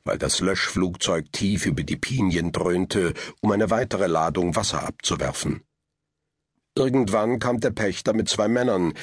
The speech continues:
die ihn zum Vorfall befragen wollten. Als sie merkten, dass Konrad Lang nicht vernehmungsfähig war, brachten sie ihn nach Cassiopi, wo er die Nacht in einer Polizeizelle verbrachte. Am nächsten Morgen bei der Befragung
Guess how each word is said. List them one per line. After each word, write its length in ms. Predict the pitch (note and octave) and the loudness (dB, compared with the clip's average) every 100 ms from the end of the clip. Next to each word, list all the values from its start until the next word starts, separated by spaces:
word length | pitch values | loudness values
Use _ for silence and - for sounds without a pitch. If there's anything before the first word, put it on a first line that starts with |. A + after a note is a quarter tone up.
| - - F#2 | -16 -8 -2
die 260 | E2+ D#2 - | 0 -2 -2
ihn 320 | G2 F#2 E2 | -2 0 0
zum 260 | - F2 | 0 0
Vorfall 420 | D#2+ - G2 G2+ D#2 | 0 0 0 0 -2
befragen 560 | D2 - A2+ - D#2+ | -2 0 0 0 -2
wollten. 440 | D2+ C#2 - D2+ C2+ _ _ _ _ _ _ _ _ | -2 -2 -2 -4 -6 _ _ _ _ _ _ _ _
Als 180 | - F#2+ | -4 0
sie 80 | A2+ | 2
merkten, 460 | G#2+ A#2+ C#3 - C3 | 4 2 0 0 2
dass 340 | G#2 - - - | 2 0 -4 -2
Konrad 340 | G#2+ F2 E2+ | 0 2 2
Lang 300 | F#2+ F#2+ F#2 | 2 4 4
nicht 180 | F2+ - | 2 0
vernehmungsfähig 880 | G2 G2+ A2 F#2+ D#2+ - F#2 D#2 - | 0 2 2 2 0 0 0 0 2
war, 300 | F2 E2+ C#2+ - - - _ | 2 2 0 -8 -18 -20 _
brachten 440 | - F#2+ F2 - G2+ | 0 0 -2 -2 0
sie 220 | F2 F#2+ | 2 2
ihn 100 | F#2+ | 2
nach 220 | F#2+ - | 0 -2
Cassiopi, 840 | - F2+ G#2+ F#2+ C#2+ - D#2 B1 - - _ - | -4 -2 0 0 0 -2 -2 -2 -6 -20 _ -4
wo 100 | D#2 | -2
er 60 | |
die 100 | D2 | 0
Nacht 460 | E2 F2+ F2 - - - | 0 0 -2 -10 -12 -4
in 120 | F#2+ | -2
einer 160 | F2+ G2+ | 0 -2
Polizeizelle 800 | - G#2+ A#2 - C#2+ - D#2 C#2 | -2 -4 -2 -2 -2 -2 -2 -2
verbrachte. 600 | D2+ C#2+ C2 - - - _ _ _ _ _ _ _ _ _ _ _ _ _ _ _ _ _ _ _ - | -2 -2 -4 -4 -6 -6 _ _ _ _ _ _ _ _ _ _ _ _ _ _ _ _ _ _ _ -4
Am 160 | G#2 | 0
nächsten 420 | G2+ A2+ G#2+ - A2 | 2 2 2 2 4
Morgen 520 | F#2+ G#2 A2 D3+ A#2+ | 4 2 2 2 4
bei 100 | F#2+ | 2
der 120 | D#2 | 0
Befragung 720 | D#2 - E2+ E2+ E2 F#2+ F2 | -2 0 2 2 2 0 0